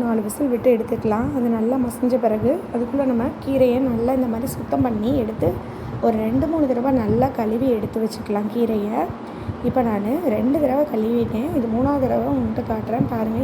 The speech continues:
இந்த மாதிரி கீரை நல்லா சுத்தமா இருக்கணும், அடியில இந்த மண் எதுவுமே இருக்கக்கூடாது. இந்த மாதிரி நல்லா சுத்தமா கழுவி எடுத்து வச்சுக்கலாம். இப்போ நம்ம இது எப்படி செய்யறதுன்னு பார்த்துடலாம்.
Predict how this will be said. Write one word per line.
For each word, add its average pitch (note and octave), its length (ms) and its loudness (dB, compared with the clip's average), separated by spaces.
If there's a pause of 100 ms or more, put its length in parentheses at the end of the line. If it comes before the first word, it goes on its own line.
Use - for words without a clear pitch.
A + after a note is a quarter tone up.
(120)
இந்த C4+ 140 0 (100)
மாதிரி B3+ 140 -2 (100)
கீரை C4 340 0 (100)
நல்லா A#3+ 300 -2
சுத்தமா C4+ 460 -2
இருக்கணும், A3+ 340 0
அடியில B3 320 0
இந்த A#3+ 180 0
மண் G#3+ 160 0 (140)
எதுவுமே A#3 340 0
இருக்கக்கூடாது. G#3+ 640 -2 (1040)
இந்த - 160 0
மாதிரி B3 180 2
நல்லா A#3+ 220 2
சுத்தமா B3+ 340 -2 (120)
கழுவி A#3 280 2 (120)
எடுத்து A3+ 280 0
வச்சுக்கலாம். A3+ 540 -2 (760)
இப்போ A3+ 240 -4
நம்ம A3 180 0 (720)
இது A3 140 -4
எப்படி G#3+ 240 -2
செய்யறதுன்னு A3+ 440 0
பார்த்துடலாம். A3 540 -4